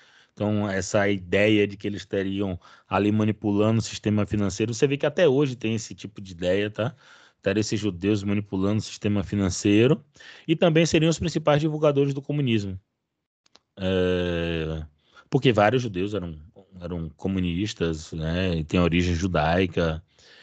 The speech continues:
Então ele responsabiliza, os judeus seriam esses, responsáveis por esses dois grandes males, né? Os, o mercado financeiro,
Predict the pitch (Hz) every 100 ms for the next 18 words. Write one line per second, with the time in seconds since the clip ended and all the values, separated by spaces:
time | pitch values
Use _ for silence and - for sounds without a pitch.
0 | - - 95 98 104 107 110 117 110 107
1 | 107 110 120 123 123 117 127 135 117 120
2 | 131 113 - - 98 120 127 117 127 120
3 | 113 139 139 143 135 113 98 92 87 82
4 | 82 90 101 110 - - _ _ _ 101
5 | 95 98 98 90 - 107 104 98 - 107
6 | 104 107 104 - 110 107 139 170